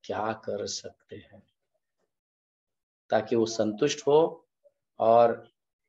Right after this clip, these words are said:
हम उनके हृदय के करीब रहे। ठीक है,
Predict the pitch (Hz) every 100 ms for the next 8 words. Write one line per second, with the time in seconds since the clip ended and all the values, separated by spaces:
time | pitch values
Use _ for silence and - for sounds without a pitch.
0 | - 117 120 113 110 123 160 175 - -
1 | 107 110 120 123 143 175 190 - _ _
2 | _ - 110 151 190 185 - _ _ 104
3 | 101 95 90 92 - - _ _ _ _
4 | _ _ _ _ _ _ _ _ - 127
5 | 180 214 -